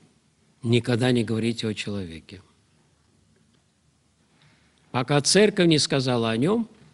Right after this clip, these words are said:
не нужно. Это же нехорошо. Просто есть, должна быть христианская этика. Просто этика даже культуры. Не надо.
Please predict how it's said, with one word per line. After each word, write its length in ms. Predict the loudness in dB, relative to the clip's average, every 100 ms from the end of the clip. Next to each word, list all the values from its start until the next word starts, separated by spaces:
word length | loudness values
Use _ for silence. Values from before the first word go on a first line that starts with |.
| 0
не 140 | 4 6
нужно. 480 | 4 2 -2 -12 -14 _ _ _ _ _ _ _ -10
Это 120 | -4
же 120 | 2
нехорошо. 720 | 4 4 0 0 -2 -4 -6 -10 _ _ _ _
Просто 340 | -2 -2 -6 -12 -20 -20 _ 0
есть, 280 | 2 4
должна 320 | 2 0 2 0
быть 160 | 0
христианская 680 | -2 -2 0 0 0 0 -4
этика. 640 | -2 0 0 0 -6 -10 -14 -16 _ _ -20 -20 -20 -6
Просто 260 | -4 0
этика 320 | 0 -2 -2 0
даже 300 | 0 0 -4
культуры. 800 | 2 2 4 4 6 4 0 -10 -20 _ _ -20 -10 0
Не 200 | 2 4
надо. 560 | 4 2 2 0 -6